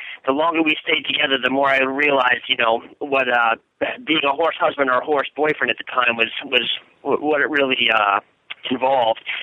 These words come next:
And so she wanted me to start writing down some of the, the experiences that I had, you know, some of the things that make us a little different than regular,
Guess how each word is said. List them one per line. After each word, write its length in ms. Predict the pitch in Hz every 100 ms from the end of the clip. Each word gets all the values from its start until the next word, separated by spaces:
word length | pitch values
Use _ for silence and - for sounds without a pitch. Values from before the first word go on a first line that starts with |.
| -
And 100 | 123 139
so 80 | 131 -
she 60 |
wanted 220 | 151 143 139
me 60 |
to 80 | 131
start 220 | - 135 147
writing 260 | 139 127
down 360 | 127 131 127 123 -
some 140 | 139
of 100 | 123 123
the, 420 | 120 120 117 113 _ - - - -
the 60 |
experiences 600 | 208 - 185 175 170 170 147
that 100 | 160
I 100 | 151 151
had, 360 | 151 147 147
you 240 | 151 - 135
know, 120 | 120 -
some 120 | 156
of 80 | 143
the 80 | 135
things 200 | 143 139
that 100 | 127
make 200 | 139 143
us 100 | 143
a 40 |
little 200 | 139 135
different 340 | 127 139 143 139
than 140 | 127
regular, 440 | 131 131 131 131